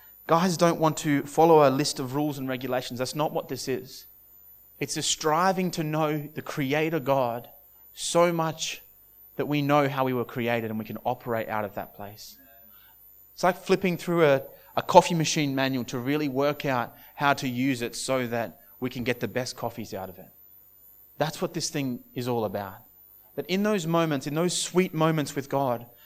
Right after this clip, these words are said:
that we just had, in that moment where he wants to speak to you,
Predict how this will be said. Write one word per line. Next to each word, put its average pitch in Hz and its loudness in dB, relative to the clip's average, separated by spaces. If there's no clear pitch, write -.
that 135 -4
we 135 -2
just 147 -4
had, 123 0
in 120 -2
that 120 -2
moment 143 0
where 123 0
he 175 2
wants 170 0
to 143 -10
speak - -6
to - -12
you, 104 -10